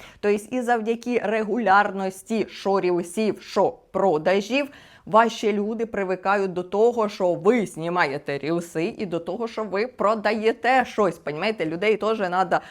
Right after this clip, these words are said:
обучати немножечко, так же саме, як ми обучаємо, е, наші прекрасні, в скобочках, алгоритми. Наступний момент заключається в тому, що коли ви хочете создати один ідеальний рілс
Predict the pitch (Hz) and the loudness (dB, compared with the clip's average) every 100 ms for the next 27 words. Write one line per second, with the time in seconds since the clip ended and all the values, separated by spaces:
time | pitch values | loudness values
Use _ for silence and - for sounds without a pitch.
0 | - 208 269 226 262 - 208 214 202 196 | -4 2 4 4 0 4 6 6 2 -2
1 | 190 226 233 165 170 170 180 160 - 190 | 2 2 0 -2 -4 -2 -2 -2 -6 -4
2 | 190 165 170 190 156 151 175 180 180 - | -2 -2 -2 -2 -2 -2 0 0 -2 -20
3 | - - 165 196 196 185 180 175 165 180 | -18 -6 2 2 4 2 2 2 -2 0
4 | 190 196 175 185 175 - 175 175 175 156 | 0 -2 -4 -2 -2 -2 -2 -2 -4 -4
5 | 165 - 180 175 180 151 - 135 143 180 | -4 -4 -4 -2 -2 -2 -6 -14 -6 -6
6 | - 262 262 247 233 226 202 180 180 185 | -4 -6 -4 -2 -2 -2 -4 -6 -6 -6
7 | 202 190 170 165 165 165 151 147 - 165 | -2 -2 -2 -6 -4 -6 -6 -12 -6 -6
8 | 190 220 226 214 170 190 185 190 190 - | 0 2 2 0 -4 -4 -4 -4 -4 -6
9 | - 160 165 170 - 180 - - 208 180 | -6 -6 -6 -6 -2 -2 -2 -4 -4 0
10 | 226 214 214 175 170 170 175 165 151 151 | -2 -2 -4 -4 0 0 -2 -4 -6 -2
11 | 214 294 294 - | 2 2 0 -10